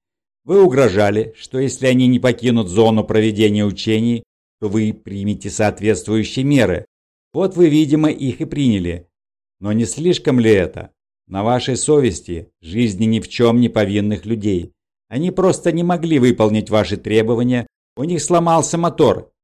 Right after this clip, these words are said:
Эти обвинения беспочвенны»,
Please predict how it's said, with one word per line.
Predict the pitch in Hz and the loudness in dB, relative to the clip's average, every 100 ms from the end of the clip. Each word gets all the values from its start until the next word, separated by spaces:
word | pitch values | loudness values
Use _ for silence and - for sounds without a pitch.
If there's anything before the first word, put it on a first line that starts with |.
| _ _ _ | _ _ _
Эти | 98 113 123 | -6 -4 0
обвинения | 127 104 123 147 147 143 | 0 0 0 2 4 4
беспочвенны», | 139 147 - 190 180 - 123 101 90 | 2 0 -2 -2 -2 -2 -2 -2 -4